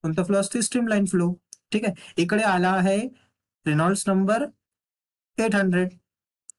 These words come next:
ठीक आहे, आणि हे टू थाउजंड पेक्षा कमी आहे,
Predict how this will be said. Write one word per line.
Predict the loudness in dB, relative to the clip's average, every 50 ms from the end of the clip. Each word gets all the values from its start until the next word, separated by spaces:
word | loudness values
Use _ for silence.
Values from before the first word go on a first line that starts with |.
| _ _ -4
ठीक | -2 -2 -2
आहे, | -2 -4 -8 -16 -10 -4
आणि | -2 0 2 2
हे | 2 2 0 0 -2 -2
टू | -2 -2 -2 -2 -4 -2
थाउजंड | -2 -2 0 0 0 0 0
पेक्षा | -2 -2 -2 -4 -2 -2
कमी | -2 -2 0 0
आहे, | 0 0 0 -2 -2 -4